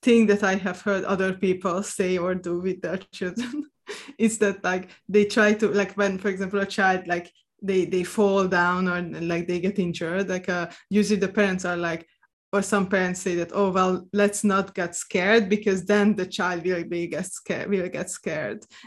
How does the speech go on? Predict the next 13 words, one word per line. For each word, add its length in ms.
And 140
then 100
if 140
you 80
co-, 200
if 220
you 180
act 520
very 220
calmly, 800
then 240
they 180
don't 440